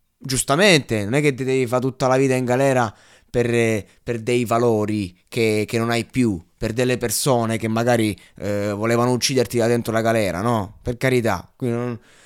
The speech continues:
non si discute. Non sei un uomo d'onore, non lo sei. Non, non atteggiarti a tale perché non lo sei. Eh, però da-, d'altra pa-, d'altro canto sei un uomo che io rispetto. Sei uno che comunque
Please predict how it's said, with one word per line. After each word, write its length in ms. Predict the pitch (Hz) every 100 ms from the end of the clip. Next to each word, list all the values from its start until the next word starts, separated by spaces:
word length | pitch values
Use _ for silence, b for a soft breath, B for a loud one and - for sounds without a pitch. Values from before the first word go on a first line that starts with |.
| b
non 140 | 143 147
si 120 | 156
discute. 460 | 147 - 156 120
Non 140 | 127 165
sei 160 | 196
un 60 | 185
uomo 200 | 180 175
d'onore, 520 | 170 160 135 139 156 _ _ _
non 160 | 123 123
lo 80 |
sei. 440 | 117 113 101 104 - _ _ _ _ _ _ _ _ _
Non, 440 | 113 113 110 101
non 200 | 65 117
atteggiarti 600 | 123 - 120 113 120 -
a 60 | 117
tale 400 | - 123 113 101
perché 240 | 95 -
non 120 | 104 104
lo 80 |
sei. 440 | 95 101 82 107 - _ _ _ _ _ _
Eh, 280 | _ 107 98
però 240 | 110 156 160
da-, 160 | 139
d'altra 420 | 117 147 - 180
pa-, 160 | 170 143
d'altro 300 | 143 143 196
canto 640 | 151 131 135 185 190 - _ _ _ _
sei 240 | - 117
un 80 | 131
uomo 560 | 113 139 175 123 101 95
che 120 | 104
io 120 | 127
rispetto. 600 | 101 - 147 110 - 78 _ _ _ _ _ _ _
Sei 260 | - - 117
uno 180 | 143 135
che 120 | 110
comunque 640 | - 143 180 156 120 -